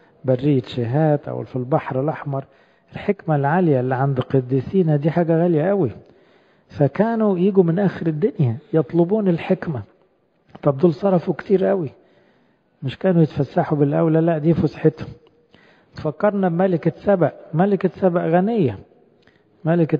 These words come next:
التيمن لما جات لسليمان ما كانتش عاوزة تتفسح، لا دي جاية تشتري حكمة، وكانت قاعدة تتفرج وتتعلم طول الفترة اللي قعدتها، لأنها جت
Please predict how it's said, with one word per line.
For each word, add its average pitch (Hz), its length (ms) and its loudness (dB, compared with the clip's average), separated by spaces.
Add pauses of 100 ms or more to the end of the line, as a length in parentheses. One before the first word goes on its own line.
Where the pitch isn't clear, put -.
التيمن 139 680 0
لما 135 280 0
جات 214 300 0
لسليمان 139 720 0
ما 135 100 -2
كانتش 165 420 0
عاوزة 165 420 0
تتفسح، - 680 -4 (1300)
لا 165 180 0
دي 147 180 -4
جاية 185 340 -2
تشتري 175 440 -4
حكمة، 156 400 -4 (1160)
وكانت 175 400 0
قاعدة 180 260 -2
تتفرج 180 600 0
وتتعلم 160 600 0
طول 175 260 -4
الفترة 147 680 -2
اللي 147 180 2
قعدتها، 147 540 -2 (1000)
لأنها 156 600 0 (460)
جت 156 180 0